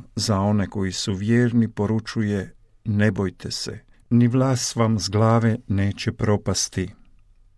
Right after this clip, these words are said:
Kao da nam poručuje, kušnje,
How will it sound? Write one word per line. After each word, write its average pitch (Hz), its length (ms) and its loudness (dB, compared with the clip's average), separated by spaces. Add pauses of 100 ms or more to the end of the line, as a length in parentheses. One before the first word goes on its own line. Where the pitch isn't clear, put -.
(520)
Kao 160 200 2
da 143 100 0
nam 127 180 4
poručuje, 123 760 2 (180)
kušnje, 117 640 0